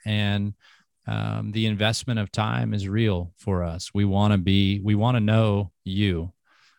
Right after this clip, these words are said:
We wanna know what makes you who you are and what those goals are so that we can aim you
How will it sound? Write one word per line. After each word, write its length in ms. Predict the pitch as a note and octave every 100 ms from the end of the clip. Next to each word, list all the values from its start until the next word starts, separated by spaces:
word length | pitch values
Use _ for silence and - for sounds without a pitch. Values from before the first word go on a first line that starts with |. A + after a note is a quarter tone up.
| -
We 120 | G2+
wanna 280 | G2 G2+ G2+
know 580 | G2 G2 G2 G2 F#2+ G#2+ -
what 280 | G2 A2
makes 400 | A2 G#2 G#2 -
you 260 | G2+ G2 G2
who 120 | G2+
you 260 | G2+ G2 F#2
are 200 | F#2+ G#2
and 160 | F#2
what 200 | F2+ G#2
those 240 | - G#2 F#2
goals 340 | F#2+ F#2+ F#2
are 200 | F#2 G2
so 140 | F#2+ -
that 100 | F#2
we 120 | F#2+
can 240 | F#2+ G2 F#2+
aim 360 | G2 G2+ G#2+ G#2
you 400 | G2 F#2 F2+